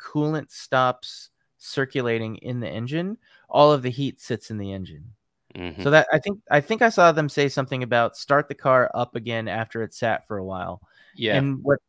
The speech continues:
Speaker 1: and what that would do in my mind is, you know, get the coolant circulating, get that heat out of the engine, get it back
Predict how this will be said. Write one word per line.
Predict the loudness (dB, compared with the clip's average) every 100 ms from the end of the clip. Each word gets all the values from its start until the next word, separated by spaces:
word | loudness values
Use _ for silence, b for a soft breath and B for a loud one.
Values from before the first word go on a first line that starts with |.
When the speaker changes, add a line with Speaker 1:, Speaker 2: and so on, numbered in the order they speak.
| -4
Speaker 1:
and | -2 0
what | 0 6
that | 6 6 2 _ -8
would | -4 -4 -4
do | -2 0 0
in | 0
my | -2 -2
mind | -2 -2 -2 -6 -10
is, | -6 -6 -6 -8 -14 -20 _ -14
you | -10
know, | -10 -8
get | -6 -4
the | -6
coolant | -6 -4 -4 -6
circulating, | -8 -6 -4 -4 -4 -6
get | -4
that | -2 -4
heat | -4 -8 -2
out | -2 0
of | -2
the | -6
engine, | -8 -8 -8
get | -6
it | -6 -2
back | -2 -2